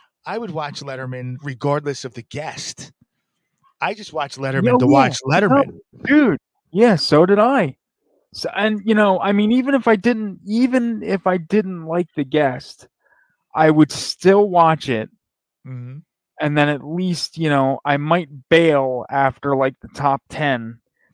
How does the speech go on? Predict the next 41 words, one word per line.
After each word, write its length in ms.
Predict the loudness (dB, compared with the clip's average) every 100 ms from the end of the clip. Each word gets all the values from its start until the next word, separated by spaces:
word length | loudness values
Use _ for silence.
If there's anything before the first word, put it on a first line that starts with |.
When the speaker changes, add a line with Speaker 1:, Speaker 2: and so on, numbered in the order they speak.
| _
Speaker 2:
but 100 | 2
I 60 | 2
would 180 | 0 -4
still 320 | -2 0 0
at 80 | -4
least 320 | -6 -8 -8
watch 400 | -2 -2 -2 0
that 200 | -2 -2 _
first 320 | 0 0 -2
half 380 | -4 -2 -2 -2
hour. 520 | -2 -2 -2 -8 -16 _
Speaker 1:
Yep. 220 | -14 -14 -16 _ _ -16
I 160 | -14
would 120 | -8
do 100 | -8
the 60 | -4
Speaker 2:
Without 260 | 2 4 4
Speaker 1:
same 80 | 2
Speaker 2:
a 40 | 2
doubt. 160 | 2
Speaker 1:
thing. 120 | 0 -6 _ _ _ _ _ _ _ _ _
Speaker 2:
Without 420 | -8 -2 2 2 2
a 40 |
doubt, 320 | 2 4 4
I 80 | 2
would 160 | 0 0
watch 360 | 2 0 0
that 200 | 0 0
every 460 | -2 -4 -2 -4 -6
fucking 640 | -8 -4 -4 -4 -10 -12 -10
night. 300 | -10 -12 -18 _ _ _ _ _
Speaker 1:
I 140 | -16 -14
would 120 | -14
do 140 | -14
the 100 | -12
same 640 | -12 -12 -10 -8 -6 -4
thing. 480 | -6 -8 -10 -14 -18 -16
And 120 | -14
then 440 | -14 -14 -16 -18 -20 _ _ _ _ _ _ _ _ _ _ _ -20
I, 120 | -20 -20 _ _ _ _ _ _ _ _ -20 -14
it, 140 | -12